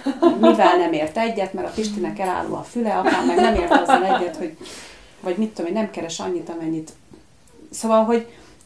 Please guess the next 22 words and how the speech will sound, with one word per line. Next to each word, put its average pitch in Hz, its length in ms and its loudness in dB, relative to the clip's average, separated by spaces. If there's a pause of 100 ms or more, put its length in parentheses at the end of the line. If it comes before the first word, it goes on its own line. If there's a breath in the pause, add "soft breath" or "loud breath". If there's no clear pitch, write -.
hogy - 300 -6
ezek 226 340 -4
a, 214 160 0
ezek 208 240 -8
az 196 100 -8
elmetevékenységek, 233 920 -4
ezek 196 240 -10
tanult 165 480 -6 (200)
történetek, 185 720 -10
tehát 185 240 -12
ezeket 190 300 -14
általában 175 500 -8
eltanuljuk 160 720 -6
valakitől, 170 760 -6 (320)
a 165 160 -12
környezetünkből, 185 1500 -10
többnyire 185 340 -4
a 156 60 -6
szüleinktől, 202 720 -10 (1120 loud breath)
és 190 180 -8
ezeket, 214 360 -8
hogyha 208 540 -4